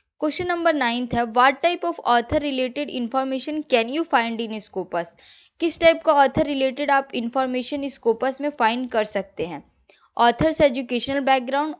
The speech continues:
author's complete biography, author's publication history and citation matrix, author's social media profile। तो आपको इसमें क्या मिलेगा, आपको ऑथर का पब्लिकेशन हिस्ट्री मिलेगा, मतलब किसी ऑथर ने कितना कुछ पब्लिकेशन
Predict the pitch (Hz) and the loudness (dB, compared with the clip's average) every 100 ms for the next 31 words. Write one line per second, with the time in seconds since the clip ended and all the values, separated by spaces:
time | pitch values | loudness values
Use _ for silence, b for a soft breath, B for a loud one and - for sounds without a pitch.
0 | - 208 254 294 - 240 208 233 240 269 | 0 0 0 -4 -2 -2 -2 -4 0 2
1 | 269 262 262 254 302 - 233 214 285 285 | 4 4 0 -2 -4 0 0 0 -4 -2
2 | 262 226 247 233 226 269 240 220 - 277 | -4 -4 -4 -6 -8 -8 -8 -10 -10 -2
3 | 277 269 240 214 202 214 269 262 240 226 | 0 0 0 0 0 -2 -4 -6 -4 -6
4 | - - 277 294 - - 233 226 - - | -10 -6 -6 -6 -8 -2 -2 0 -2 -2
5 | 247 233 277 254 226 233 262 233 208 175 | -6 -2 -4 -4 -4 -2 -2 -4 -4 -6
6 | 156 b b b b b - 269 254 254 | -6 b b b b b 0 4 4 2
7 | 320 302 311 302 285 285 285 285 311 - | -4 -2 -4 4 4 4 0 0 0 0
8 | 254 247 - 311 254 240 - 202 202 311 | 0 -2 -2 2 2 2 0 -2 -2 -2
9 | - 220 226 240 247 294 285 262 - 277 | 0 0 -2 -4 -4 -4 -4 -4 -6 -6
10 | 269 262 269 294 277 277 277 277 - 302 | -4 -2 -2 -2 -2 -6 -6 -8 -4 -2
11 | 277 240 285 294 285 247 - 262 294 202 | 0 0 -2 -4 -6 -8 -4 -2 -2 -6
12 | - 254 220 254 247 240 - - - 254 | -4 -4 -2 -6 -6 -8 -8 -12 -6 -4
13 | 247 | -4